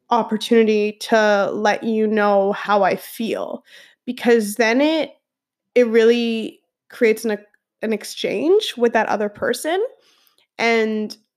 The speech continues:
I think with the, you know, how to deal with person splaining, once you recognize that it's an insecurity and that you,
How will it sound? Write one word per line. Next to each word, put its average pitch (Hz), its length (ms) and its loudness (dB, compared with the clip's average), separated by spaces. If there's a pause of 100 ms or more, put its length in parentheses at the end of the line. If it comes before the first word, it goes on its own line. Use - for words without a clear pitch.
I 233 80 -2
think 247 340 -2
with 233 220 -6
the, 196 720 -2
you 233 100 -4
know, 196 200 -4
how 233 300 0
to 233 120 2
deal 233 500 0
with 330 220 -2
person 349 420 -4
splaining, 339 500 -6 (1040)
once 262 240 2
you 339 120 2
recognize 262 760 -2
that 208 160 -2
it's 220 200 -6
an 214 120 -2
insecurity 220 960 -6
and 208 200 -2
that 185 280 -2 (640)
you, 220 800 -2